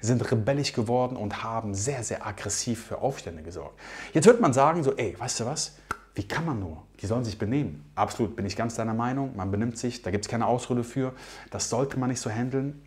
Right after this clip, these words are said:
ne? Und das ist auch zu aggressiv und das geht nicht, ne? Aber, ein großes Aber, wenn man tiefer bohrt und tiefer in die Geschichte geht, dann wird man herausbekommen, dass die Franzosen Kolonien gehabt haben.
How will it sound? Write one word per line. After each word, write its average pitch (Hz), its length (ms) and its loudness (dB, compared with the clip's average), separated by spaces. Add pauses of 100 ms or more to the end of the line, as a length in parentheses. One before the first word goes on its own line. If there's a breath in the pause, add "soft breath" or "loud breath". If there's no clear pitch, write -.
ne? 104 200 -2 (280 loud breath)
Und 98 60 -4
das 113 100 2
ist 135 60 0
auch - 100 -2
zu 117 160 0
aggressiv 107 480 -2
und 110 120 -6
das - 160 -6
geht 107 240 -2
nicht, - 300 -12 (320 loud breath)
ne? 117 180 -4 (400 loud breath)
Aber, 208 540 4
ein 107 140 -2
großes - 400 -2
Aber, 156 380 -6 (260 loud breath)
wenn 190 100 2
man 247 160 4
tiefer 285 380 4
bohrt 214 560 0
und 143 180 -2
tiefer 226 300 2
in 156 80 4
die 143 100 -2
Geschichte 127 500 4
geht, 90 460 -6
dann 131 160 0
wird 170 140 -4
man 127 100 0
herausbekommen, 151 800 -8 (1300 loud breath)
dass 202 200 0
die - 80 -6
Franzosen 120 880 -2
Kolonien 202 480 6
gehabt - 340 -8
haben. 73 260 -6